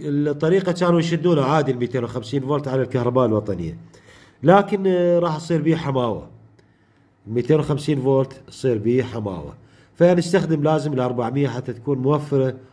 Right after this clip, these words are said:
وما تكون بيه أي حماوة، حرارة بالمكثف ويتلف، أو يتبخر بمحلول ال-، الإلكتروليتي اللي بداخل المكثفة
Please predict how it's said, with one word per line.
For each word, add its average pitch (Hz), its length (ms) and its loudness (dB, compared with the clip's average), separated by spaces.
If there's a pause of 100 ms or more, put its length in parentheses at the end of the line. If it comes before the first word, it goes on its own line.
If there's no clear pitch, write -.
(140)
وما 139 180 0
تكون 143 240 -2
بيه 120 220 -2
أي 139 180 2
حماوة، 90 460 -8 (420)
حرارة 120 340 -2
بالمكثف 110 840 -4
ويتلف، - 480 -10 (540)
أو 190 180 8
يتبخر 165 440 -2
بمحلول 160 500 -4 (420)
ال-، 113 600 0
الإلكتروليتي 135 960 0
اللي 110 140 0
بداخل 131 340 2
المكثفة 110 720 -10